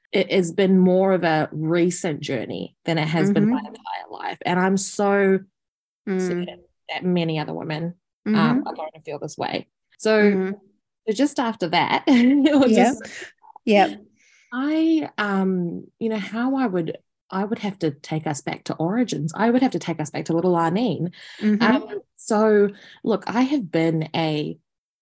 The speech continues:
Speaker 1: plus size or chunkier or thicker or, you know, larger size or
Speaker 2: Mm-hmm.
Speaker 1: curvier, however the, however the heck you wanna say it,
Speaker 2: Mm-hmm.
Speaker 1: um, gal, uh, my whole life,
Speaker 2: Yeah.
Speaker 1: basically,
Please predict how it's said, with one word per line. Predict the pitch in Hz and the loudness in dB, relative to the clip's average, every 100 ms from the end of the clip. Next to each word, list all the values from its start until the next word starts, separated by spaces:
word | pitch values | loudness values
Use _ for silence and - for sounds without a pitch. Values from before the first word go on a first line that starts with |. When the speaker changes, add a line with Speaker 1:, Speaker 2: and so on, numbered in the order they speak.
| _ _ - | _ _ -4
Speaker 1:
plus | 180 170 | -2 -2
size | - 165 160 151 | -2 0 2 0
or | 156 151 | -4 -4
chunkier | - 175 170 170 - 165 143 143 | -4 -2 -2 -2 -2 -2 0 0
or | 160 | -2
thicker | 160 - 160 - 156 147 | -4 -8 -6 -2 -2 -2
or, | - 151 147 147 160 | 0 0 0 -2 -6
you | - 202 | -2 0
know, | 175 156 151 175 185 _ _ | 2 2 0 -2 -6 _ _
larger | - 214 196 185 185 | 2 2 4 2 0
size | 165 180 160 151 | -2 -2 -2 0
or | 233 | 0
Speaker 2:
Mm-hmm. | 226 240 | -2 -4
Speaker 1:
curvier, | 202 - 185 165 165 | -8 -6 -4 -4 -4
however | 185 196 220 | -2 -2 -2
the, | 185 165 170 | -4 -8 -6
however | 208 214 | -2 0
the | 185 | 0
heck | 175 156 | -2 -2
you | 147 | -4
wanna | 143 | -6
say | 139 127 95 | -6 -6 -6
it, | - 359 | -8 -4
Speaker 2:
Mm-hmm. | 208 220 | -2 -2
Speaker 1:
um, | 247 - - - _ _ _ | -4 -6 -12 -16 _ _ _
gal, | 175 165 131 147 180 - | 0 2 2 0 -2 -6
uh, | - 113 | -8 -2
my | 180 185 | 0 0
whole | 185 220 170 | 2 0 2
life, | 160 214 135 165 - - | 2 0 0 -4 -8 -6
Speaker 2:
Yeah. | 156 | -2
Speaker 1:
basically, | 208 196 - - | 0 0 -2 -14